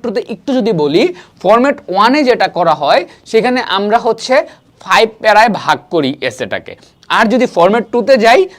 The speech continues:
তাহলে হচ্ছে সেখানে থ্রি প্যারায় ভাগ করি। অবশ্যই এইখানে যে আমাদের কাছে প্যারাগ্রাফটা চাওয়া হয়, সেটা যতই ছোট চাওয়া হোক, but তোমরা অবশ্যই এইখানে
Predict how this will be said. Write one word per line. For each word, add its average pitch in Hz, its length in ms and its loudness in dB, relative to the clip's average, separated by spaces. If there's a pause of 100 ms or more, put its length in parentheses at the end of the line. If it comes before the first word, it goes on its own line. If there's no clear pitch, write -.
(140)
তাহলে 214 360 2
হচ্ছে 214 240 -4
সেখানে 220 260 -2 (320)
থ্রি 240 140 -6 (120)
প্যারায় 202 280 4 (380)
ভাগ 156 180 -2 (140)
করি। 107 140 -8 (380)
অবশ্যই 240 460 2 (160)
এইখানে 269 340 -2
যে 269 120 2
আমাদের 262 200 0
কাছে 262 140 0 (140)
প্যারাগ্রাফটা 247 500 0 (100)
চাওয়া 151 240 0
হয়, 190 120 0 (220)
সেটা 226 140 2 (140)
যতই 185 320 2 (100)
ছোট 226 160 -4 (180)
চাওয়া 143 240 2
হোক, 220 140 2 (340)
but 214 140 4 (140)
তোমরা 202 220 -2 (200)
অবশ্যই 277 440 -2
এইখানে 185 300 -2